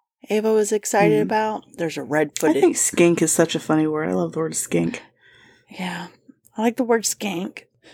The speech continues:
Speaker 2: Oh, I like to be one. Carry on. <laughs>
Speaker 1: There was a red-footed tortoise. I mean, I, those things get huge.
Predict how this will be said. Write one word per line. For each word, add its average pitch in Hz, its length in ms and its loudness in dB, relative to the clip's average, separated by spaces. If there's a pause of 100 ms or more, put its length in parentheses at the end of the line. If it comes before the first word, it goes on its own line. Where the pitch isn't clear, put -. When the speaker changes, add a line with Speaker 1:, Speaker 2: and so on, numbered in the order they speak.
Speaker 2:
Oh, 320 280 4 (480)
I - 40 -4
like 240 140 -2
to - 80 -6
be 208 140 0
one. 190 240 -4
Carry 196 440 2
on. 240 320 4
<laughs> - 1200 0
Speaker 1:
There 269 180 4
was 226 160 2
a 214 80 2
red-footed 202 1040 0
tortoise. 311 580 2
I 302 80 4
mean, 311 180 4
I, 320 120 2
those 370 300 0
things 392 220 -2
get - 280 -2
huge. 427 760 2